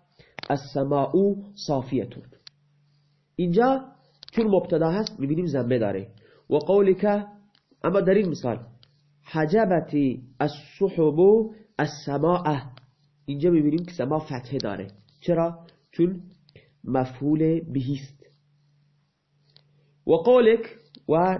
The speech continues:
در این مثال، در این سخنت، نظرت الی السماء یا نظرت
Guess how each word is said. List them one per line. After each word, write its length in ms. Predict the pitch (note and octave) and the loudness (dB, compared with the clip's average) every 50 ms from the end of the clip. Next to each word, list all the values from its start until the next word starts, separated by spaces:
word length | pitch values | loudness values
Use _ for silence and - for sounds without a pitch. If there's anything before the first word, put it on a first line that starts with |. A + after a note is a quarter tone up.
| - | -2
در 100 | C#3+ D3+ | 0 2
این 280 | E3 G3+ G#3 F#3 - - - - _ _ _ _ _ _ _ _ _ _ - | 2 2 0 -2 -10 -14 -20 -20 _ _ _ _ _ _ _ _ _ _ -4
مثال، 500 | C#3+ E3 D#3+ - F3+ F3 F#3 F#3+ F#3 - - | -4 -4 0 0 0 0 0 -2 -6 -8 -4
در 80 | - C3+ | -2 0
این 200 | D3 E3 E3+ E3+ - - - - - - | 0 0 -2 -2 -10 -14 -16 -14 -10 -8
سخنت، 440 | D#3+ - E3+ E3 F3+ F3+ F3+ - - _ _ _ - _ _ _ - | -6 -4 -2 -2 -2 -2 -4 -10 -20 _ _ _ -20 _ _ _ -4
نظرت 640 | C3+ D#3 E3 E3 D#3+ G3+ A3 A3 G#3+ G3 G3+ - F#3+ G3+ G#3+ A#3 A#3+ A#3+ A#3+ - - _ - | -2 0 2 2 2 2 2 2 0 -2 -2 0 2 2 4 4 2 0 -2 -8 -16 _ -2
الی 140 | C#3+ D3 D3+ | 0 2 2
السماء 760 | E3 E3+ E3+ - - D3 C3+ C3+ D3+ D#3+ D#3+ E3 E3 E3 E3 - C#3+ C#3 A#2+ - - - - _ _ _ _ _ _ _ _ _ _ _ _ _ _ _ _ _ _ _ _ _ _ _ _ _ _ _ _ _ _ _ _ _ _ _ _ - | 2 -2 -4 -8 -8 -6 -4 -2 0 0 2 2 2 0 0 0 0 -2 -2 -4 -12 -20 -20 _ _ _ _ _ _ _ _ _ _ _ _ _ _ _ _ _ _ _ _ _ _ _ _ _ _ _ _ _ _ _ _ _ _ _ _ -4
یا 120 | - C3 C3+ | -2 0 0
نظرت 520 | C3+ C#3 C#3 C#3+ E3+ F3 E3 F3 F3 | 0 0 0 2 0 0 0 -2 -4